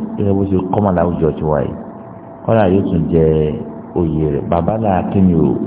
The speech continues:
Bàbá là dá ni. Kò sí nígbà, onígbà o,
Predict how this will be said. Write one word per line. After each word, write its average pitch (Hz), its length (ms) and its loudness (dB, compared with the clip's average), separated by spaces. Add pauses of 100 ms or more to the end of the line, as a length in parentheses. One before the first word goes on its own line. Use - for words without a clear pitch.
(120)
Bàbá 82 280 -2
là 80 180 0
dá 78 280 0
ni. 78 180 -2 (680)
Kò 117 160 0
sí 113 100 2
nígbà, 160 320 4 (1700)
onígbà 123 440 4
o, 95 160 4